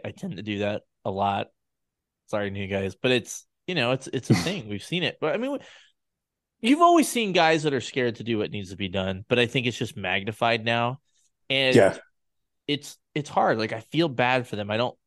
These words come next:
Speaker 1: I feel like they're getting different information than we got. And it's, I don't know, like, is some of it good? Probably. But we're putting people in positions to fail, and it's just,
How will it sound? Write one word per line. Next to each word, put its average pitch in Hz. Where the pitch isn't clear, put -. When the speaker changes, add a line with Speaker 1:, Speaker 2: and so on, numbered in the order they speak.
Speaker 1:
I 123
feel 143
like 143
they're 131
getting 117
different 120
information 110
than 101
we 147
got. 107
And 131
it's, 123
I 170
don't 196
know, 151
like, 127
is 139
some 160
of 156
it 156
good? 160
Probably. 147
But 127
we're 131
putting 151
people 131
in 120
positions 110
to 101
fail, 107
and 110
it's 110
just, -